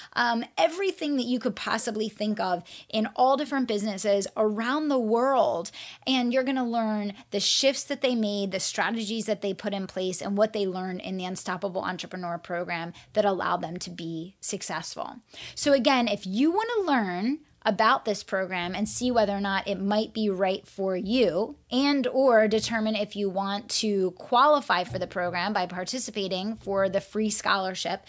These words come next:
you can visit kellyroachcoaching dot com forward slash yes.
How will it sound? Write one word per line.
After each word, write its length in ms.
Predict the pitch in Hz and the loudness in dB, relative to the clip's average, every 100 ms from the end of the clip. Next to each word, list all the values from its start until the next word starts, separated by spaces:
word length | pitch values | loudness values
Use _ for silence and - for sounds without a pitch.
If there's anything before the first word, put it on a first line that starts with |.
| - - - | -16 -12 -4
you 100 | 240 | -2
can 140 | 240 | 0
visit 240 | 220 214 | 0 0
kellyroachcoaching 880 | 214 294 302 277 247 - 247 214 214 | -2 -2 0 0 -2 -2 -4 -2 -2
dot 220 | 196 190 - | -2 -4 -6
com 420 | 190 175 175 175 | -4 -4 -4 -6
forward 380 | - 185 175 170 | -4 -2 -2 -2
slash 460 | 175 165 165 - - | -2 -2 -4 -8 -4
yes. 520 | 190 - - - | -2 -2 -4 -6